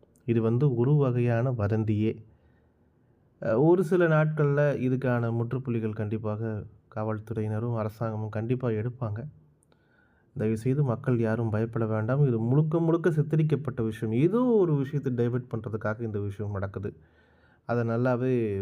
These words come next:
புரிஞ்சுக்க முடியுது. இது ஒரு, ஒரு வகையான வதந்தி தான். அங்க இருக்கிறவங்க யாரும் பயப்பட வேண்டாம். ஒண்ணும் இல்ல.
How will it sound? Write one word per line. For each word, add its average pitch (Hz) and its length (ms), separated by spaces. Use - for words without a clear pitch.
புரிஞ்சுக்க 143 480
முடியுது. 104 340
இது 117 180
ஒரு, 123 300
ஒரு 127 120
வகையான 135 500
வதந்தி 123 420
தான். 123 200
அங்க 117 220
இருக்கிறவங்க 127 500
யாரும் 147 400
பயப்பட 113 340
வேண்டாம். 98 360
ஒண்ணும் 123 300
இல்ல. 113 280